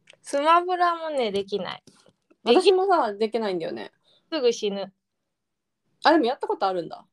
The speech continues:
Speaker 1: あ、結構やってはいたよ、なんか。
Speaker 2: あ、じゃあできるよ、それ。
Speaker 1: でもすぐ死ぬから、頑張って、カービィで頑張って浮くんだけど、すぐ死ぬ。
Speaker 2: カービィって浮くんだ。
Speaker 1: カービィ浮く。なんか、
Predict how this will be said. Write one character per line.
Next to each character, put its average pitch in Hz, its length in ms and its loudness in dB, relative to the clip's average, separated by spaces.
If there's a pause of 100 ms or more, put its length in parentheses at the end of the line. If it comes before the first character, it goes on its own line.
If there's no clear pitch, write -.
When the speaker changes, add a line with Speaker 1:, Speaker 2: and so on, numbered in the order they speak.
(140)
Speaker 1:
あ、 302 140 2
結 294 100 -8 (180)
構 294 120 2
や 233 240 0
っ 311 60 -6
て 523 240 2
は 233 100 -2
い 208 120 -8
た 190 100 -8
よ、 185 120 -8
な 190 160 -12
ん 180 60 -16
か。 - 280 -12 (200)
Speaker 2:
あ、 370 100 0
じ 453 120 4
ゃ 403 40 0
あ - 20 -2
で 247 120 -6
き 466 100 -4
る - 80 -2
よ、 175 120 -4
そ 165 120 -12
れ。 113 160 -14 (840)
Speaker 1:
で 214 460 -2
も 262 120 4
す 370 200 4
ぐ 262 100 -2
死 220 200 -6
ぬ 208 160 -6
か 196 140 0
ら、 180 280 0
頑 320 260 0
張 339 120 -2
っ 320 100 -12
て、 214 580 -4 (220)
カ 277 260 -2
ー - 20 -8
ビ 190 240 -8
ィ - 20 -14
で 185 160 -14
頑 214 280 -10
張 240 100 -2
っ 233 60 -12
て 170 140 -10
浮 196 60 -16
く 226 160 -2
ん 208 60 -10
だ 180 100 -12
け 170 160 -12
ど、 - 320 -12 (160)
す 269 220 -8
ぐ 208 100 -2
死 196 160 -6
ぬ。 - 160 -12 (1160)
Speaker 2:
カ 294 160 -8
ー 254 40 -6
ビ 208 120 -10
ィ - 20 -8
っ - 20 -20
て 185 80 -6
浮 190 100 -2
く 220 160 -6
ん 160 80 -12
だ。 - 220 -12 (280)
Speaker 1:
カ 349 180 4
ー 254 40 2
ビ 196 140 -4
ィ 185 60 -6
浮 185 40 -18
く。 - 280 -6 (1080)
な 247 140 -4
ん - 20 -4
か、 208 220 -8